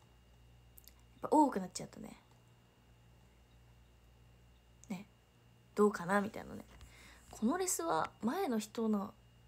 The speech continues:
前の人がコハのサイリウム振ってるから、前の人へのレスなのか、僕なのかっていうのがあるかもしれないけど、ココハだっ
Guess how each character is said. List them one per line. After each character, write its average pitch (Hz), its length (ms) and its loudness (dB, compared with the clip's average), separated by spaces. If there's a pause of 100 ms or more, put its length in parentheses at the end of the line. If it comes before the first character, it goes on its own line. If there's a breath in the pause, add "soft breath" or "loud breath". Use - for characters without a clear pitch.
(300)
前 339 320 -4
の 294 80 -4
人 311 280 -8
が 330 240 -2 (680)
コ 233 100 -4
ハ 226 120 -2
の 226 120 0
サ 240 140 -4
イ 254 80 -2
リ 262 80 -2
ウ 254 40 -2
ム 247 80 -4
振 - 40 -18
っ - 40 -20
て - 180 -8
る 254 100 -4
か 240 120 -10
ら、 - 100 -6
前 359 260 -2
の 403 100 0
人 - 200 -10
へ 339 60 -6
の 302 120 -6
レ 277 80 -4
ス - 140 -12
な 302 80 -8
の 277 100 -8
か、 - 140 -12 (880 loud breath)
僕 240 220 -6
な 247 120 -2
の 226 100 -4
か 220 140 -4
っ - 60 -8
て - 160 -2
い 202 40 4
う 202 160 0
の 196 80 0
が 196 100 4
あ 220 40 8
る 240 80 4
か 240 100 2
も 240 80 2
し 269 100 -2
れ 277 60 0
な 277 80 2
い 285 40 -2
け 294 100 -4
ど、 262 260 2
コ - 160 -8
コ - 100 -10
ハ 285 140 0
だ 277 80 0
っ 269 60 -6